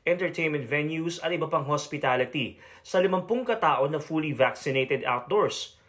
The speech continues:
Sa Regional Victoria naman ay tatlumpung katao na fully vaccinated indoors. Gayon din, limampung katao na fully vaccinated ang pwedeng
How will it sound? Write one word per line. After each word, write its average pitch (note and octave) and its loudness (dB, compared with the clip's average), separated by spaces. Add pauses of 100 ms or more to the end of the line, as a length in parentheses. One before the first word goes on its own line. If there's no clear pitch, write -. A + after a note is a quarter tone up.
(240)
Sa - -4
Regional E3+ 4
Victoria D3+ 4
naman D#3 0
ay D#3+ 2
tatlumpung D3+ -2
katao C3+ 4
na C#3 -2
fully D3 -2
vaccinated A#2 0
indoors. G#2+ -6 (560)
Gayon D3 2
din, E3 0 (240)
limampung D#3+ 2
katao D#3 4
na C#3 0
fully A#3 -2
vaccinated B2+ 0
ang B2+ -4
pwedeng F3+ 2